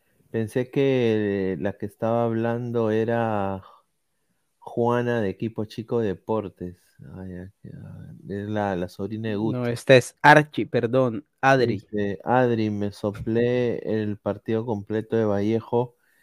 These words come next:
Speaker 1: Empezó bien, pero no concretó. Luego vinieron esos goles pedorros con complicidad de Ascuez.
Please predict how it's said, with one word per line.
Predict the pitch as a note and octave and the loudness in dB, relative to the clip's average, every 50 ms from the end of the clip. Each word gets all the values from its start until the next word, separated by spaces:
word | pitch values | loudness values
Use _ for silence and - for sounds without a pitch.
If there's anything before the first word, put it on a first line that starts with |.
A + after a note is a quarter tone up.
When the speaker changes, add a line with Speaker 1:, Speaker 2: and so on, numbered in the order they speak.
| _ _ _ _ - | _ _ _ _ -6
Speaker 1:
Empezó | A2+ A2 G#2 - A2 G#2+ - - B2 A#2+ | -4 -4 -2 0 -2 -2 0 4 4 4
bien, | B2+ B2 B2 B2 | 4 4 0 0
pero | A2+ A2 G#2+ | -2 -2 0
no | G#2+ A2 A2 - | 0 -2 -2 -2
concretó. | A#2+ A#2 A#2+ A2 - G2+ G2+ G2 - - A2+ A2 G#2 G2 F#2+ | -4 -6 -6 -4 -4 -4 -4 -4 0 0 2 2 0 -2 -4
Luego | G#2+ G#2 A2+ A#2 A#2+ B2+ B2 | -2 0 2 4 4 4 2
vinieron | A#2+ G#2+ G#2+ A2+ A#2 A2+ A#2+ A#2+ A#2 A#2 - | 2 0 -2 -2 -2 -2 0 -2 -2 -4 -6
esos | - A2+ - - A#2 A#2 | -6 -6 -2 0 0 2
goles | A#2 A#2 A#2 A#2 B2+ B2 | 2 2 2 0 -2 -2
pedorros | - G#2 G2+ G#2 G#2+ A2+ A2+ A#2 A#2+ A#2+ - | -2 0 0 2 2 2 2 0 0 -2 -4
con | - A#2 G#2+ | -6 -10 -8
complicidad | G#2 G#2+ G2+ G2+ G2 F#2+ F#2 - G#2+ G#2+ A2 | -6 -8 -8 -8 -10 -10 -6 -2 2 2 2
de | A2+ A2+ A2+ | 4 4 2
Ascuez. | A2+ A#2+ A#2 - - A2 G#2 | 2 2 0 -4 -8 -8 -8